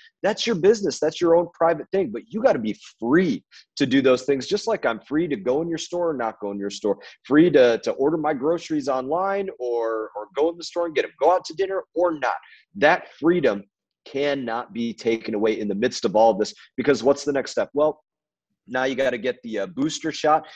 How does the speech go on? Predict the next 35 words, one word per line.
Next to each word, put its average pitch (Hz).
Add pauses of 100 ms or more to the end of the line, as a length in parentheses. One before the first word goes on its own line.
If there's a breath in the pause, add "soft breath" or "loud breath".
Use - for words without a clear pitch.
(140 loud breath)
And 120
if 101
you 101
don't 120
get 123
the 92
booster 147
shot, 147
you're 143
gonna 135
lose 135
your 143
job. 143 (300 soft breath)
Uh, 107 (120)
then 127
after 127
that, 127
you 120
have 120
to 117
get 113
a, 110
a 110
booster 127
every 110
year, 143
just 120
like 123
you 127
have 120
to 104
get 107
the, 104
uh, 98 (140)
the, 92